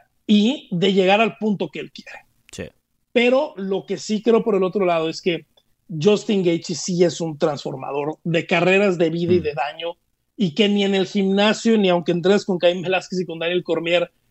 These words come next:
Speaker 1: eh, y con las patadas de Luke Rockhold te van a pegar como te va a conectar Justin Gaethje, ¿no? Eh, eh, Eddie Álvarez, Dustin Poirier reaccionaron de muy buena mar-, manera,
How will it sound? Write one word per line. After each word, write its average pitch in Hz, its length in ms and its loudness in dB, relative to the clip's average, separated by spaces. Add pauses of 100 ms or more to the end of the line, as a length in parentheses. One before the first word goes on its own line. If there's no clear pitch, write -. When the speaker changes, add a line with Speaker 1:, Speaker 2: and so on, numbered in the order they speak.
(140)
Speaker 1:
eh, 170 240 -2
y 180 80 2
con 170 160 -4
las 160 120 -8
patadas 180 320 2
de 175 100 4
Luke 180 200 2
Rockhold 175 260 4
te 180 80 4
van 175 120 4
a 175 80 -2
pegar 170 400 0 (320)
como 170 220 -4
te 175 80 0
va 175 100 4
a 175 80 -2
conectar 151 380 -4
Justin 147 320 -6
Gaethje, - 380 -12
¿no? 160 220 -2
Eh, 165 380 0 (580)
eh, 185 320 2
Eddie 220 300 4
Álvarez, 233 420 2
Dustin 196 320 0
Poirier 190 300 4
reaccionaron 190 380 -2
de 180 80 -2
muy 185 140 0
buena 185 220 0
mar-, 175 300 -2
manera, 196 460 0